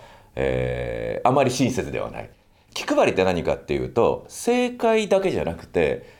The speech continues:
正解の横にあるプラスアルファのところが気配りで、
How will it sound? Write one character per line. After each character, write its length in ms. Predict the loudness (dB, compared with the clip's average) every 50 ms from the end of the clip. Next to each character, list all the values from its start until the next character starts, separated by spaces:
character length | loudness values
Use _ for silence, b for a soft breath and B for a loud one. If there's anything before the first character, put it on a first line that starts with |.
| B B
正 400 | -10 0 2 4 4 4 2 0
解 300 | 0 2 2 4 4 4
の 80 | 4 2
横 280 | 2 2 4 2 2
に 220 | 4 2 2 4 4
あ 140 | 4 4
る 460 | 4 4 4 4 4 4 2 0 -2 B B B B B B B B _ _ _ _ -2 2
プ 60 | 4
ラ 120 | 4 4 4
ス 140 | 2 -2 2
ア 100 | 4 4
ル 100 | 4 4
フ 120 | 4 4 4
ァ 140 | 4 6 4
の 120 | 2 2
と 140 | 2 0 2
こ 100 | 2 4
ろ 100 | 4 4
が 120 | 4 2 0
気 120 | -2 -10
配 280 | -10 -4 -2 -2 -2 -2
り 100 | -2 -2
で、 260 | 0 0 0 -2